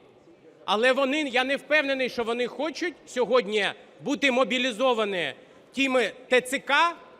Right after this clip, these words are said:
або так, як це слово набрало рекордний показник в запитах в Гуглі,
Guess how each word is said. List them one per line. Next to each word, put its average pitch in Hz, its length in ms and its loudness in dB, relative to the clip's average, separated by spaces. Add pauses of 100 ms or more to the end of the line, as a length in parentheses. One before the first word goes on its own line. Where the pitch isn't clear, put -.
(460)
або 233 260 4
так, 277 280 2
як 254 180 -2
це 262 140 0
слово 254 320 0
набрало 247 560 2 (200)
рекордний 240 640 2
показник 226 720 -2 (180)
в 156 40 -14
запитах 233 480 0
в 190 40 -4
Гуглі, 226 460 -2